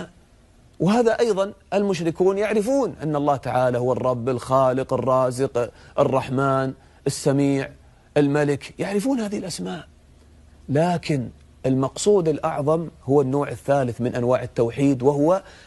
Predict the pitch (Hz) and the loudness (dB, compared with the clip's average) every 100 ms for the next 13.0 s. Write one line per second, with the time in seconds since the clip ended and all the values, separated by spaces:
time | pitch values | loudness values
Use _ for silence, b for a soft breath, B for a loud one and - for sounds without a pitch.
0 | B 151 131 147 208 202 156 120 127 151 | B 2 2 0 0 2 0 0 0 2
1 | 175 156 120 98 b b b 151 156 247 | 2 0 -4 -10 b b b 0 2 2
2 | 240 208 156 139 131 160 220 165 120 107 | 2 2 2 -2 0 2 2 0 -2 -8
3 | 98 98 101 165 170 226 214 202 175 156 | -8 -8 -4 0 2 4 2 0 0 0
4 | 147 135 - 143 117 147 151 147 160 135 | 0 -2 0 0 2 0 0 2 2 2
5 | 123 135 135 127 123 135 135 131 131 135 | 0 2 2 2 0 -2 2 2 0 -2
6 | 131 127 127 139 135 135 131 131 139 135 | -4 -4 -2 -2 0 -2 -2 -2 0 0
7 | 131 135 135 139 131 - b b b - | 0 0 0 0 -2 -4 b b b 0
8 | 170 214 202 - 156 240 208 180 160 196 | 2 2 -2 -4 0 2 4 2 4 2
9 | 208 - 160 165 170 b b b - 214 | 0 0 2 2 0 b b b 2 4
10 | 240 202 156 160 220 214 269 254 - 226 | 4 2 0 0 0 2 -2 -2 -6 -6
11 | 226 202 196 196 180 180 175 185 240 226 | -4 -2 0 2 2 0 0 0 2 2
12 | 202 175 175 - 170 165 151 143 131 160 | 0 -2 -2 0 0 2 0 -2 -2 -6